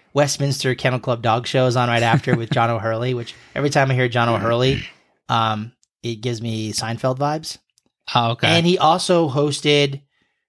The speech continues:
Speaker 1: the, like, I think latest, or one of the, like, I think it was, like, in the nineties, it was a show called To Tell the Truth. Do you know that show?
Speaker 2: No.
Speaker 1: So there's three different people, <clears throat> and they'll all claim that they're the same exact thing, but only one person's telling the truth.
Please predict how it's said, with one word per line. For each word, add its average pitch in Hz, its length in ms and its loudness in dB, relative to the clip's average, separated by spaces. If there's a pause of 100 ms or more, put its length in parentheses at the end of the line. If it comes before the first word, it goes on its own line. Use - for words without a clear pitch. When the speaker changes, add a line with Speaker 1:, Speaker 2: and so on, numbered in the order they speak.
(420)
Speaker 1:
the, 123 720 2 (240)
like, 117 420 -6
I - 40 -12
think 131 260 -2
latest, 135 600 0
or 127 100 0
one 139 200 2
of 139 100 -2
the, 131 200 2
like, 120 380 -4 (100)
I - 40 -10
think 147 80 0
it - 20 -2
was, 156 100 -2
like, 139 80 2
in 123 100 0
the 117 80 0
nineties, 120 460 2 (360)
it 123 80 -4
was 131 100 0
a 127 80 2
show 131 240 2
called 127 300 0
To - 40 -18
Tell 127 200 0
the 117 60 -10
Truth. 151 420 -2 (960)
Do - 80 -8
you 127 40 0
know 131 60 2
that 139 160 0
show? 156 380 -6
Speaker 2:
No. 131 500 2
Speaker 1:
So - 100 -2
there's 147 260 0
three 165 180 0
different 160 260 -2
people, 131 540 -4 (200)
<clears throat> - 200 -14
and 185 420 0
they'll 135 120 4
all 127 220 4
claim 139 260 -2
that 127 100 -4
they're 127 140 2
the 120 120 -4
same 135 240 0
exact 123 320 0
thing, 131 180 -2
but 120 100 -2
only 120 120 -2
one 123 220 -2
person's 120 540 -4 (120)
telling 123 240 -2
the 110 60 -10
truth. 120 160 -8